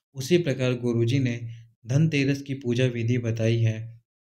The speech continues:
और उसमें पूजन सामग्री भी बताई है।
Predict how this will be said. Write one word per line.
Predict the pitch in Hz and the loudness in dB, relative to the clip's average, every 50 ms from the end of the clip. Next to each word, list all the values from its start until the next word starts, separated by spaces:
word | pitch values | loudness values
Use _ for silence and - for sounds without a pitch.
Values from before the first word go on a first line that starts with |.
| _ _ _ _ _ _ - | _ _ _ _ _ _ -6
और | 147 123 | -4 -4
उसमें | 113 123 120 117 113 | -2 0 0 0 0
पूजन | 117 120 117 117 120 120 | 2 2 2 2 2 2
सामग्री | - - 110 110 104 110 107 107 117 120 | 0 0 0 0 0 0 -2 -2 -2 0
भी | 123 120 117 | 0 0 0
बताई | 110 107 107 - 104 104 101 | 0 -2 -4 -4 -6 -6 -6
है। | 95 95 95 90 | -6 -6 -6 -8